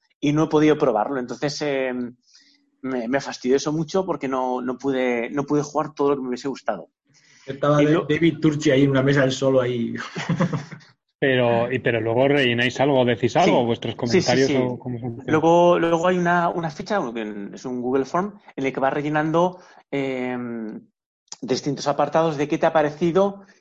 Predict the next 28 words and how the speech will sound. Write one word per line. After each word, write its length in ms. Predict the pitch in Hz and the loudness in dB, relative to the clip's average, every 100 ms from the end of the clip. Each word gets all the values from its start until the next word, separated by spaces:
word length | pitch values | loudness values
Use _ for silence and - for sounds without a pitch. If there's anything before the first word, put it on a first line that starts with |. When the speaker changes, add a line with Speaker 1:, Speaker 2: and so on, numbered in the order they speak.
| - | -10
Speaker 1:
y, 80 | 196 | -4
claro, 160 | 131 | -2
te 60 | 113 | -2
van 160 | 107 123 | -2 -2
comentando, 760 | 131 131 151 156 156 151 - | -2 0 0 0 0 -2 -4
no 140 | 139 147 | -6 -6
solamente 420 | 156 151 151 151 | -4 -4 -2 -4
comentas 800 | 143 143 143 135 131 127 - _ _ _ _ | -4 -4 -4 -2 -2 -6 -10 _ _ _ _
del 240 | 135 131 | -2 0
diseño, 400 | 123 - 165 156 | -2 -4 -2 -2
sino 160 | 135 123 | -4 -4
también 220 | 123 127 | -2 0
hablas 260 | 123 143 147 | 0 0 0
de 80 | |
estrategias, 640 | 143 - 120 139 - 110 92 | -2 -2 -4 -4 -4 -8 -6
¿no? 240 | 123 131 | -4 -2
La, 220 | 113 107 - - _ - | 0 -2 -4 -20 _ -2
cuáles 200 | 139 139 | 0 0
han 60 | |
sido 160 | 143 143 | -2 -2
las 100 | - | -2
estrategias 440 | 147 143 143 131 | -4 -4 -6 -8
que 60 | 131 | -8
has 60 | |
seguido 300 | - 123 120 | -6 -4 -4
tú, 340 | 120 151 156 - _ _ | -2 -4 -4 -8 _ _
los 180 | 127 120 | -4 -4
rivales 840 | 117 120 143 143 143 143 - _ | -4 0 0 0 -4 -6 -12 _